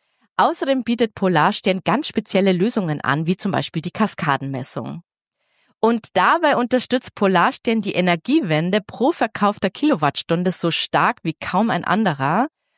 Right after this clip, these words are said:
Und zudem sind sie auch noch zertifiziert durch das grüne Stromlabel und sie fördern den Ausbau der erneuerbaren Energien in Deutschland und weltweit in Entwicklungsländern wie in Kambodscha und Madagaskar.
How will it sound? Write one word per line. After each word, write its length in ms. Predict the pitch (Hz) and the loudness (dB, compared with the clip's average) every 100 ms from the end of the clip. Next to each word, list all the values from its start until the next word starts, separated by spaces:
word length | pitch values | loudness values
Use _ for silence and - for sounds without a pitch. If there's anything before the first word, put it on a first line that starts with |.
| _ _ | _ _
Und 180 | 208 214 | -2 0
zudem 540 | - 262 359 233 240 | 0 2 4 4 2
sind 200 | - 226 | 2 0
sie 140 | 226 - | 2 0
auch 80 | 190 | 0
noch 160 | 196 | -2
zertifiziert 880 | - 190 - 190 180 - - 240 - | 0 -2 0 -4 -6 -8 0 0 0
durch 140 | 196 | -2
das 180 | - 170 | -4 -8
grüne 320 | - 185 220 | -4 -2 0
Stromlabel 840 | 220 - 190 240 214 135 151 175 247 - _ - | 0 -4 -2 0 0 -2 0 0 -2 -4 _ 0
und 220 | 311 403 | 2 2
sie 100 | 311 | 0
fördern 380 | - 240 254 226 | 2 2 2 0
den 160 | 180 - | 0 2
Ausbau 540 | 208 381 - 170 190 | 2 0 0 2 4
der 140 | 196 | 4
erneuerbaren 640 | - 180 185 269 233 175 175 | 2 2 4 4 4 0 0
Energien 580 | 175 170 156 - 240 - | -2 -2 -2 -2 -2 0
in 160 | 170 | -2
Deutschland 600 | 151 147 170 - 240 311 - | 2 2 0 0 0 0 0
und 220 | 285 403 | 0 2
weltweit 460 | 214 190 - 151 220 | 0 0 2 0 0
in 120 | - | -2
Entwicklungsländern 1000 | 180 175 254 - 185 160 147 147 175 208 | -2 -2 -2 -2 -2 -2 -2 0 0 0
wie 60 | 180 | 0
in 80 | 170 | -2
Kambodscha 540 | 170 - 139 - 185 | -4 -2 -2 -2 -4
und 160 | - 220 | -4 -2
Madagaskar. 800 | 214 254 135 - - 131 131 | 0 0 -2 -6 -4 -4 -4